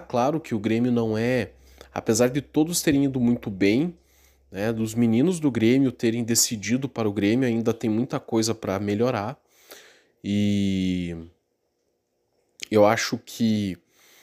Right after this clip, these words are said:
ahn, a gente não pode se iludi-, se iludir com este placar, mas o, o Grêmio, ah,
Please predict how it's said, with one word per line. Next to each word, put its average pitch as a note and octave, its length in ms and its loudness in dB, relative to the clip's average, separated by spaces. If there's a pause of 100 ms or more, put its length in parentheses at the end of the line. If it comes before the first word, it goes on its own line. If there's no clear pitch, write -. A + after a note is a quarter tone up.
(240)
ahn, G2+ 840 0 (160)
a B2 80 4
gente C3 240 0
não C3+ 120 4
pode B2 280 2
se - 140 2
iludi-, A#2 460 2
se - 220 0
iludir A2+ 300 0
com - 120 -6
este - 220 -2
placar, C#3 540 -2 (1080)
mas C#4 600 2
o, A3 540 -2
o G3 40 -4
Grêmio, F#3 560 4 (480)
ah, B2 720 2